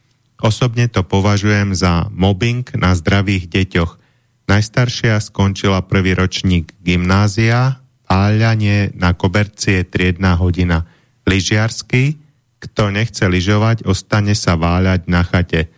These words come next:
Žiadne spoločné hry, spev, súťaž a tak ďalej.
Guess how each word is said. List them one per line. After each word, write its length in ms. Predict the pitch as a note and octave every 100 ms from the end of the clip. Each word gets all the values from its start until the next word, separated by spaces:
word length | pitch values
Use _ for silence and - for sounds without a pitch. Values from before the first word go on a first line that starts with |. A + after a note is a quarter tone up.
| _ _ _
Žiadne 400 | F#2+ G#2+ A2 B2+
spoločné 720 | - - A2+ G#2+ - G2+ F#2
hry, 160 | F#2+ F#2+
spev, 480 | - - F#2 F#2+ F#2
súťaž 560 | - F#2 F#2 F#2+ F2
a 60 | E2+
tak 240 | F#2 F2
ďalej. 400 | E2+ F2 E2+ E2